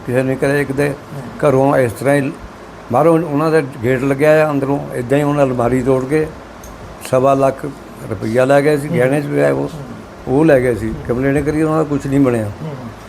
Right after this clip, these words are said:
Speaker 2: ਨਹੀਂ, ਗੱਲ ਪਤਾ ਕੀ ਗੱਲ ਹੈ ਜੀ ਮਾਸਟਰ ਜੀ, ਰਾਤ ਬਰਾਤੇ ਚੋਰੀ ਹੋਣਾ ਇੱਕ ਗੱਲ ਆ ਅਲੱਗ, ਕਿ ਪ-, ਪੁਰਾਣੇ ਵੇਲਿਆਂ ਤੋਂ ਇੱਦਾਂ ਹੁੰਦਾ ਆ, ਪਰ ਦਿਨ ਦਿਹਾੜੇ ਜਦੋਂ ਚੋਰੀ ਹੋ ਜਾਣੀ,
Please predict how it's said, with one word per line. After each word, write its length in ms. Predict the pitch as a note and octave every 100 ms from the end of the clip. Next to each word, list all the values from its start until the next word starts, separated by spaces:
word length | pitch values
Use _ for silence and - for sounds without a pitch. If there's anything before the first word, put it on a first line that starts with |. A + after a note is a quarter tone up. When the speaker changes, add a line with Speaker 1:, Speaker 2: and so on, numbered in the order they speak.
| -
Speaker 2:
ਨਹੀਂ, 100 | C#4+
ਗੱਲ 220 | G#3 G#3+ A#3
ਪਤਾ 240 | G#3+ C#4
ਕੀ 140 | A#3+
ਗੱਲ 120 | A#3 A3+
ਹੈ 60 |
ਜੀ 60 | G#3+
ਮਾਸਟਰ 260 | F#3+ F#3+
ਜੀ, 120 | A3+ F#3+
ਰਾਤ 420 | E3+ F3+ F#3+ F3+
ਬਰਾਤੇ 480 | E3+ E3 E3 F#3+ F#3
ਚੋਰੀ 320 | F3 E3 F3+
ਹੋਣਾ 400 | D#3 D#3+ E3 D#3+ - - - -
ਇੱਕ 160 | G#3 F#3+
ਗੱਲ 320 | D#3+ E3+ E3+
ਆ 280 | F3 - -
ਅਲੱਗ, 180 | G3+ G#3+ - - - -
ਕਿ 160 | A#3 A#3 - - C4+
ਪ-, 180 | C4+
ਪੁਰਾਣੇ 360 | C4+ A#3+ A#3+ C4
ਵੇਲਿਆਂ 280 | A#3+ A#3 A#3
ਤੋਂ 260 | A3+ A3
ਇੱਦਾਂ 200 | G3+ G3
ਹੁੰਦਾ 380 | F#3 E3+ E3 D#3+
ਆ, 20 |
ਪਰ 200 | D3+ C4+
ਦਿਨ 400 | C#3+ - F#3 B3
ਦਿਹਾੜੇ 360 | C#4+ B3 B3 B3
ਜਦੋਂ 200 | A#3+ A#3
ਚੋਰੀ 280 | A3+ G3 G3
ਹੋ 120 | F3
ਜਾਣੀ, 320 | F3 E3 D#3